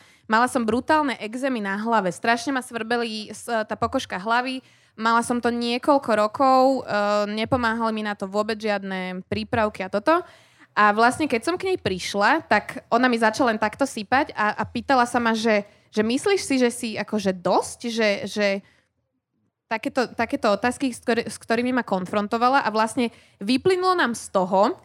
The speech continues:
že ja nemám absolútne žiadnu sebahodnotu a preto sa mi opakovali vzorce napríklad vzťahové, že ja som, eh,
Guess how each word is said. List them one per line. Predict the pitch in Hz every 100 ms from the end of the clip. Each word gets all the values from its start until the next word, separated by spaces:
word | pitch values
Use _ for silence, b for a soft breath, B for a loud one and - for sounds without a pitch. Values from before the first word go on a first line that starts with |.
| b b
že | - 220 226 233 220 -
ja | 226 220
nemám | 233 262 277
absolútne | 226 220 - 226 226
žiadnu | 214 202 208
sebahodnotu | 233 196 190 190 185 185 - 269 294
a | -
preto | - 233 233
sa | 339 311
mi | 277
opakovali | - 196 240 254 226 220 220
vzorce | 208 202 202 208 220
napríklad | 190 202 202 202
vzťahové, | - - 190 185 185 175
že | 190
ja | 220 277
som, | 320
eh, | 277